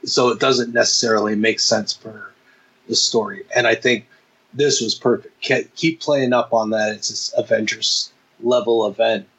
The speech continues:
and the entire time making it just a villain that Spider-Man is uniquely handled to deal with,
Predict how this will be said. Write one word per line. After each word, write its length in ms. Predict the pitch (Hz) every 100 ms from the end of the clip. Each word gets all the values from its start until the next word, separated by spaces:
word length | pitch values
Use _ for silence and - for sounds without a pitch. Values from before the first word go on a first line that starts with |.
| _ 123
and 140 | 123
the 120 | 120
entire 320 | 113 117 117 -
time 300 | 113 110 107 117
making 400 | 117 113 117 113
it 160 | 113 - _ _ _ _ _ _ _ _ _ 117
just 440 | 117 135 117 - -
a 60 |
villain 420 | 110 123 117 117 113
that 320 | 110 - -
Spider-Man 720 | - 127 117 107 110 110 107
is 240 | 117 110
uniquely 840 | 117 117 117 113 107 _ 117 107 98 -
handled 360 | 117 104 104 101 _ -
to 100 | 107
deal 260 | 113 98
with, 320 | 92 - _